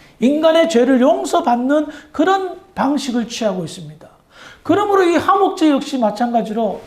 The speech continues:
선, 하나님의 용서, 후, 화해와 침묵이 뒤따른다는 사실을 알 수가 있습니다.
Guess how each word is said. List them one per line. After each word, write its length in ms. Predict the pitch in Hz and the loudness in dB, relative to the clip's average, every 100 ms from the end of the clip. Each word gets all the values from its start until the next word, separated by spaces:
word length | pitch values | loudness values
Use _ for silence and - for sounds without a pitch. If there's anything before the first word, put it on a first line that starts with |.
| - - | -20 -20
선, 560 | - - 254 359 - - - - _ - | -4 2 4 4 0 -8 -18 -20 _ -20
하나님의 720 | - 302 302 254 254 240 233 160 | -2 2 4 2 2 2 2 0
용서, 580 | 185 269 277 202 156 - - - - | 0 0 -2 -6 -6 -10 -20 -20 0
후, 400 | 277 381 403 403 - - | 4 6 4 0 -6 -16
화해와 680 | - - 302 277 262 254 254 | -6 0 4 4 4 4 0
침묵이 680 | - - 466 427 359 349 339 | -4 -4 -2 0 0 0 -4
뒤따른다는 680 | 233 226 285 262 247 226 220 | -6 0 0 0 -2 -4 -4
사실을 600 | 202 180 160 190 226 233 - - | -8 -10 -6 -2 -2 -2 -10 -2
알 160 | 180 | 0
수가 260 | 170 208 190 | 0 -4 -4
있습니다. 480 | 160 196 151 151 | -6 -8 -14 -14